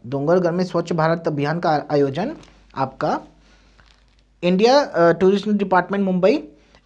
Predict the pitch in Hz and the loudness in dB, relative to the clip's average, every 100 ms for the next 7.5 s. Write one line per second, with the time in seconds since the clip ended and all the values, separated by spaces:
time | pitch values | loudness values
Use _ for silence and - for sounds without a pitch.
0 | 170 294 - _ _ - _ _ - 196 | -6 -6 -8 _ _ -20 _ _ -2 0
1 | 208 220 214 175 190 185 147 143 160 139 | 2 0 2 2 2 -2 0 -2 -4 -6
2 | 190 262 - - 143 139 131 131 151 214 | -6 -6 -10 -4 0 0 -2 -4 -4 -4
3 | - 160 - 135 123 156 131 113 120 117 | -4 -4 -4 -6 -6 -6 -6 -8 -10 -6
4 | 196 - 120 117 180 202 - - 127 127 | -8 -6 -6 -6 -2 -2 -2 -4 -4 0
5 | 143 135 117 113 104 104 117 120 123 120 | 0 0 -4 -6 -6 -6 -6 -4 -4 -6
6 | 120 - 131 160 139 131 123 123 123 110 | -8 -10 -8 -8 -6 -6 -6 -6 -8 -8
7 | 104 92 95 95 95 | -10 -10 -12 -14 -18